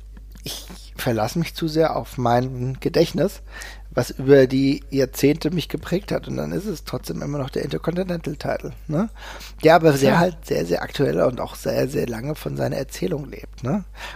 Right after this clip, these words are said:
Speaker 1: Und seine Erzählung ist halt angelegt, in der Brücke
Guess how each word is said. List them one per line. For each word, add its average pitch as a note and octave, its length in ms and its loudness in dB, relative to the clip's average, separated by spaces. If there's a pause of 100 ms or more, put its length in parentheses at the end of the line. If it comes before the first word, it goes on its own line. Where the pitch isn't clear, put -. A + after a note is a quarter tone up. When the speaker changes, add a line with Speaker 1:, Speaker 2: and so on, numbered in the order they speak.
Speaker 1:
Und C#3+ 120 -4
seine C3+ 160 4
Erzählung D3 560 8
ist - 220 -2
halt C#3+ 240 8
angelegt, D3+ 680 4
in C#3+ 300 2 (520)
der C3+ 100 8
Brücke D#3 500 8